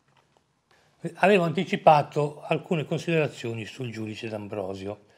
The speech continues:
la cui ombra oscura la ricerca della verità, perché nessun altro magistrato a Milano evidentemente se la sente di andare contro quello che lui aveva stabilito,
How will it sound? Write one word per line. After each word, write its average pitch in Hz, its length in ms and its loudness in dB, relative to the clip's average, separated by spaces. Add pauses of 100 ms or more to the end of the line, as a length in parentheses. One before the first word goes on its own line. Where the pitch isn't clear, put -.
(1080)
la 143 180 4
cui 190 320 10
ombra 147 800 8 (520)
oscura 151 640 2
la 143 120 4
ricerca 127 480 -2
della 117 220 -2
verità, 113 580 -6 (360)
perché 123 320 -6
nessun 123 360 -4
altro 135 260 -2
magistrato 120 640 -6
a - 20 -8
Milano 107 520 -8 (400)
evidentemente 131 760 -4
se - 140 -6
la 139 80 2
sente 117 360 -8
di 123 120 -4
andare 120 540 -4 (520)
contro 120 800 4 (440)
quello 123 280 -6
che 123 140 -8
lui 120 200 -6
aveva 113 520 -8
stabilito, 113 1000 -8